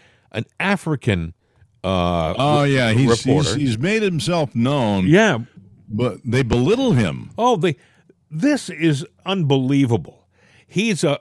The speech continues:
Speaker 1: a reporter from, I think it's from, is it, uh,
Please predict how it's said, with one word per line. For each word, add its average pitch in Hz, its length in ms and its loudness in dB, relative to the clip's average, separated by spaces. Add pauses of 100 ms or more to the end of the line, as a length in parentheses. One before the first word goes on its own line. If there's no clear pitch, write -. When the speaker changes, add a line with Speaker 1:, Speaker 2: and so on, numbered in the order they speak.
Speaker 1:
a 120 60 0
reporter 180 540 2
from, 156 480 -2 (240)
I 101 120 -6
think 202 360 -8
it's 226 160 -8
from, 160 320 -8
is 131 160 -6
it, 131 160 -4 (460)
uh, 113 300 -8